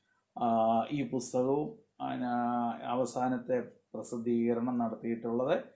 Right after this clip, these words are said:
നമ്മുടെ പുത്തൻകുരിശിലെ ജെ എസ് സി പബ്ലിക്കേഷൻസ് ആണ്.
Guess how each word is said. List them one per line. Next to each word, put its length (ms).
നമ്മുടെ 580
പുത്തൻകുരിശിലെ 960
ജെ 100
എസ് 300
സി 220
പബ്ലിക്കേഷൻസ് 800
ആണ്. 260